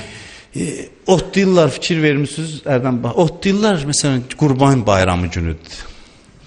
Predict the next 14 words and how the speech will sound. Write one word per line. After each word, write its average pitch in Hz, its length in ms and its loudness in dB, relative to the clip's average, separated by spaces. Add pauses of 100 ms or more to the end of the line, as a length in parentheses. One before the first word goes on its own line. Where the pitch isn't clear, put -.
(160)
Gətirirlər 190 420 0
onun 170 200 2
yanından 139 400 0
birini 123 240 -2
götürürlər, 123 600 -2
aparıb 131 400 -2
yanında 113 360 0
kəsirlər. - 640 -6 (800)
O 226 320 4
aram-aram 165 840 2
otlayır, 156 440 0
hərdən 156 360 0
başını 143 320 -2
qaldırır, 127 420 0